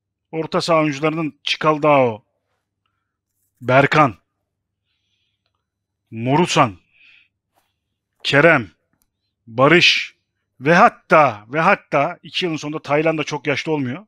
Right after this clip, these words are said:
Olan bir takım olduğunu düşünürsek, işte Boey filan, yedi sekiz tane oyuncusu hazır. Geri kalan oyuncusu da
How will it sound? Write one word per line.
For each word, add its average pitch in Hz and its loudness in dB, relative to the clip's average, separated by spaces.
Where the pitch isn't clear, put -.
Olan 160 4
bir 190 2
takım 202 -2
olduğunu 147 -4
düşünürsek, 160 -8
işte 127 -12
Boey 143 4
filan, 123 -12
yedi 190 2
sekiz 247 0
tane 175 4
oyuncusu 180 0
hazır. 170 -2
Geri 170 -2
kalan 196 0
oyuncusu 202 -6
da 214 2